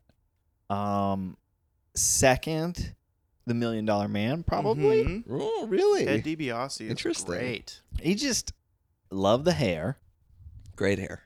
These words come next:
Speaker 1: Love the tux.
Speaker 3: Yeah.
Speaker 1: Um, and yeah. Who else is worth a million dollars? Um, yeah, prob-, probably, probably those two.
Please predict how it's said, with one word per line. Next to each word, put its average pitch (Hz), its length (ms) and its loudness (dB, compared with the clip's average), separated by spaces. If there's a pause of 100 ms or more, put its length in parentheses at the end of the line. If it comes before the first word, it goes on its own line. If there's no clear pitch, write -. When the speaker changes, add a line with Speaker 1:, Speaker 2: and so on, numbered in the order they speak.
(100)
Speaker 1:
Love 107 300 -4
the 131 100 4
tux. - 680 -2 (1040)
Speaker 3:
Yeah. 73 200 -4 (560)
Speaker 1:
Um, 104 1000 4
and 139 300 0
yeah. 226 240 2 (960)
Who 123 100 4
else 117 180 2
is 113 120 -4
worth 117 160 0
a - 20 -4
million 120 300 0
dollars? - 480 -4 (640)
Um, 147 1000 6
yeah, 135 240 0 (140)
prob-, 214 260 4
probably, 190 540 -2 (220)
probably 180 200 -8
those 180 260 -6
two. 220 260 -8